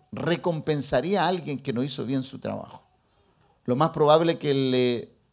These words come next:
le remunere lo que le prometió el primero y el día treinta le va a decir, "Muchas gracias, gusto en haberte conocido, eh, pero no es la persona que yo necesito. No eres la persona que".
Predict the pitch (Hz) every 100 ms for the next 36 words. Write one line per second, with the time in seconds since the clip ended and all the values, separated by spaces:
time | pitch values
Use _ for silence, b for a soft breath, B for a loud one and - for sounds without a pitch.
0 | _ _ 120 123 127 135 135 156 170 160
1 | 135 135 127 - 127 123 123 165 190 190
2 | - 131 120 131 151 214 226 - - _
3 | 120 120 156 175 147 185 170 147 143 151
4 | 131 160 170 - b b b b b b
5 | 135 165 143 143 175 - 165 156 - _
6 | _ - 113 170 170 143 135 151 143 123
7 | 117 107 190 175 160 - b b b b
8 | b b _ 135 135 123 120 - 135 131
9 | 135 139 123 120 - 120 117 104 113 104
10 | 98 - - - _ _ _ _ _ _
11 | - 123 120 101 92 - 87 104